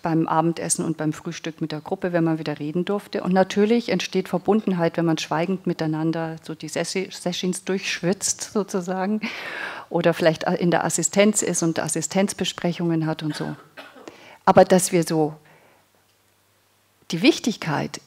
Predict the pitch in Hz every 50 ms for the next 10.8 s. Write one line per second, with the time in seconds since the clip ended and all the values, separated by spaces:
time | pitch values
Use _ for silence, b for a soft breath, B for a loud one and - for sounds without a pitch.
0 | _ - 247 285 - - - - - 190 151 - - - 233 247 247 - - -
1 | - - - - - - _ _ - - _ _ _ _ _ b b b b b
2 | b b _ _ _ _ _ - 175 170 - 160 147 - - 147 143 - 226 302
3 | 370 - - 190 175 170 170 - - - 165 - - - 156 156 _ - - 151
4 | - - - 202 202 208 196 190 180 156 151 151 - - 147 143 139 160 175 196
5 | 208 202 - 196 - - 165 160 - - 165 156 147 - - 151 139 135 175 202
6 | 240 - - 180 170 170 151 156 156 151 151 143 - 156 160 - 190 214 226 214
7 | - 190 180 180 165 - - 165 156 - - - 196 208 196 180 - - - -
8 | - 165 180 - 175 160 151 147 143 143 - - - - - 120 - - 160 156
9 | 147 - - 190 185 185 - 147 147 165 220 226 - 240 214 196 - 180 165 -
10 | - - 160 156 156 156 - 160 156 151 151 151 147 147 147